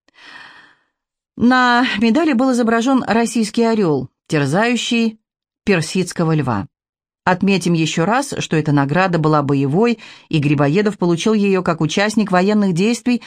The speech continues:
ещё до Туркманчайского мира, что и отметил Ермолов. О ревностном и, пожалуй, предвзятом отношении бывшего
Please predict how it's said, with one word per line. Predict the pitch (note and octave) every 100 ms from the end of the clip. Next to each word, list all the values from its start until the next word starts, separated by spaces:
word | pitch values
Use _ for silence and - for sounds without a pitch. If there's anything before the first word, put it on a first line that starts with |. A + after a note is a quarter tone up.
| - -
ещё | G3+ G3 B3 A#3
до | - D3+ G#3 G#3+ G#3+ -
Туркманчайского | - G#3 G#3+ G#3+ G#3+ C#4 B3 - A#3+
мира, | C4+ D4+ D#3 B2+ - - -
что | - F3
и |
отметил | E3+ E3 A3+ G#3+ C#3+
Ермолов. | C3+ D3+ D3+ C3+ A#2+ A2+ _ _ _ _ _ _
О | - D#3
ревностном | F#3 F#3+ F3 D#3+ F3 E3 -
и, | E3+
пожалуй, | E3 D#3+ F3 F3+ F3 D#3+ - _
предвзятом | A3 A#3 F#3 A3+ B3+ A#3+
отношении | A3+ G3+ G3 - E3+ D#3+ D3+
бывшего | D#3+ F#3+ - F3 E3+